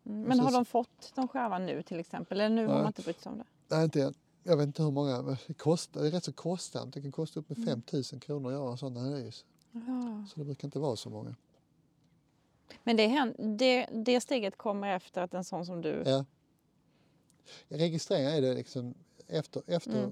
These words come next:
Speaker 2: efter grävningen så är det ju självklart att tvätta föremålen så att man ser vad man ska registrera. Sen är registreringen
Speaker 1: Mm.
Speaker 2: analyser.
Speaker 1: Men om det då finns grejer inne, eller du
Speaker 2: Ja,
Speaker 1: ser
Speaker 2: det,
Speaker 1: om det
Speaker 2: ja, då
Speaker 1: ligger om
Speaker 2: tvättar man inte på det.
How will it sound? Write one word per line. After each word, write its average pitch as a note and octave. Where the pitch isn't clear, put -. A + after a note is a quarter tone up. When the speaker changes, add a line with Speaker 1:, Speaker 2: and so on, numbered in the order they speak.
Speaker 2:
efter C#3
grävningen C3+
så -
är C3
det C3
ju C#3
självklart C#3
att A#2+
tvätta C3+
föremålen A2+
så A2+
att -
man A2+
ser A2+
vad A2+
man A2
ska -
registrera. A#2
Sen A#2+
är B2+
registreringen A#2+
Speaker 1:
Mm. -
Speaker 2:
analyser. B2+
Speaker 1:
Men C#4
om C#4
det C#4
då B3
finns G#3
grejer C4
inne, G#3
eller G#3+
du G#3+
Speaker 2:
Ja, F#3+
Speaker 1:
ser D3+
Speaker 2:
det, F3+
Speaker 1:
om F#3
det G3
Speaker 2:
ja, D#3
då D3+
Speaker 1:
ligger -
om D#3+
Speaker 2:
tvättar D3+
man A#2+
inte A2+
på A2+
det. A2